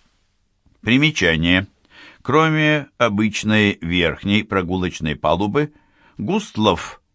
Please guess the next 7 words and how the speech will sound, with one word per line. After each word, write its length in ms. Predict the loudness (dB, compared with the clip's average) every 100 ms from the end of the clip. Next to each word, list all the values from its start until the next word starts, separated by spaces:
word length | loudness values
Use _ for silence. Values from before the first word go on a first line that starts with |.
| _
обладал 480 | 0 2 2 2 2
ещё 360 | -2 0 0
и 260 | 0 -4 -2
нижней, 880 | 0 2 2 0 -2 0 0 -2 -8 _ _ _ _
закрытой, 960 | -4 -2 0 -2 0 0 0 -2 -2 -6 _ _ -4
застеклённой, 1000 | -2 -2 -4 -6 -4 -2 -2 -4 -6 -12 _ -20 -18 -2
которая 680 | 0 2 2 4 2 0